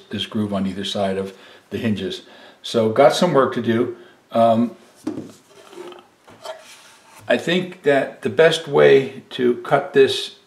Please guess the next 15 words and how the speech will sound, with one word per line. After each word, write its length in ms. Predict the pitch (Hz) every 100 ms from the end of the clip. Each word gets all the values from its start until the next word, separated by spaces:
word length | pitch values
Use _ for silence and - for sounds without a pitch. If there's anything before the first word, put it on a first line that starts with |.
| _ _
piece 240 | 139 120 - 156
out 480 | 151 123 - - - _ _ _ _ _ _ _ -
is 280 | 120 117 -
to 100 | 127
use 680 | 117 117 - 127 135 131 113 -
a, 420 | 127 120 117 117
uh, 240 | 120 113 110
marking 520 | - 127 143 139 120
gauge 540 | 110 104 113 117 - - _ _ _ - - _ _ _ - _ _ _
and 240 | 120 110 107
set 300 | - 135 123
it 240 | - -
to 540 | - 127 120 117 117 - _ _ _ _ _ _ _ _ _ _ _ _ _ _ _ _ _ _ _ _ _ _ _ _ _ _ _ _ -
depth 360 | 123 123 -
there. 380 | - - - 110